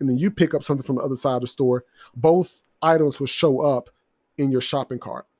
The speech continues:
because the camera system has already recorded and it's already figured out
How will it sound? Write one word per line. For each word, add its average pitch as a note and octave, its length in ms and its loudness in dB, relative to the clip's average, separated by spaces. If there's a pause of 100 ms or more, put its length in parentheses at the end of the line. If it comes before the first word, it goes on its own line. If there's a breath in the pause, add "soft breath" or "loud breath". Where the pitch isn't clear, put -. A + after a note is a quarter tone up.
(100)
because D3 380 2
the C3+ 220 2
camera F3 340 0
system C#3 300 -4
has B2+ 160 -4
already C#3 520 2 (580 soft breath)
recorded C#3+ 580 0 (100)
and A#2+ 380 -4 (400)
it's B2+ 200 -8
already C#3 500 2 (200)
figured D3 280 4
out D3+ 280 4